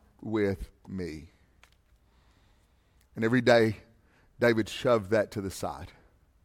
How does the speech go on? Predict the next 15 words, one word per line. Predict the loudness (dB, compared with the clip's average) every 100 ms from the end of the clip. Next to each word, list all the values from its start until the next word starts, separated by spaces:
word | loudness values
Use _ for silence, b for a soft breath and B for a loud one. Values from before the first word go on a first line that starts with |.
| _ _ _ _ _ _ _ _ _ _ _ _ _ _ _ _ _
You | -4
wanna | -4
come | -2 -4
clean | -2 -2 0
with | -4 2
God, | 4 6 2
you | -2 0
listen | 2 2 0
to | -4
the | -4
Spirit | -4 -2 0
of | 0 2
God | 4 4 4
as | 2 0 0 -2 4
it | 4 2